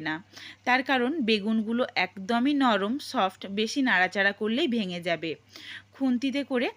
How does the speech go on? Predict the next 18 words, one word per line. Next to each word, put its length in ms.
আলতো 280
করে 220
একটু 240
গ্রেভিটার 520
মধ্যে 400
দিয়ে 260
দিলাম, 320
যাতে 220
বেগুনের 500
টেস্টটা 400
ভালোভাবে 460
গ্রেভির 420
মধ্যে 220
চলে 200
আসে। 200
সুন্দরভাবে 720
গ্রেভিটা 440
ফুটে 300